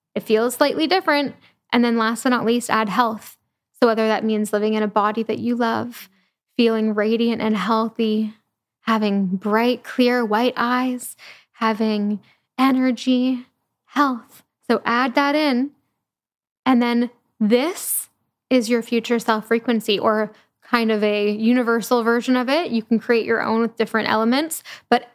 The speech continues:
even though I said those four emotions, yours and I's are gonna be different in a vibrational level in our bodies because we interpret things differently.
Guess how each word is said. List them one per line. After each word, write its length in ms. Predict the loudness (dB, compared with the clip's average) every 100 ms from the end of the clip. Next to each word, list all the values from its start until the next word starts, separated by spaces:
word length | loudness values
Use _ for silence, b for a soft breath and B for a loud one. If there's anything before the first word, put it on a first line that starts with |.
| _
even 400 | 2 2 2 2
though 320 | 2 2 0 0
I 180 | -2 0
said 220 | 0 0
those 220 | 0 -2
four 340 | -2 0 0 0
emotions, 760 | 0 0 0 0 0 -2 -6 b b b _ _ _ _ _ _ 0
yours 360 | 2 4 2
and 80 | 0
I's 460 | -2 0 0 -2 -4 -16 _ -2
are 100 | 0
gonna 220 | 2 0
be 280 | 0 0 -2
different 500 | -2 0 0 -2 -4
in 160 | 0 0
a 80 |
vibrational 560 | 2 0 0 -2 0 0
level 280 | 2 2 0
in 60 | 0
our 100 | 0
bodies 500 | 0 0 -6 -8 -12 _ _ _ _ _ _ _ -4 0
because 280 | 2 2
we 140 | 2 0
interpret 440 | 0 0 0 -2
things 220 | 0 0
differently. 580 | 0 -4 -4 -6 -10 -12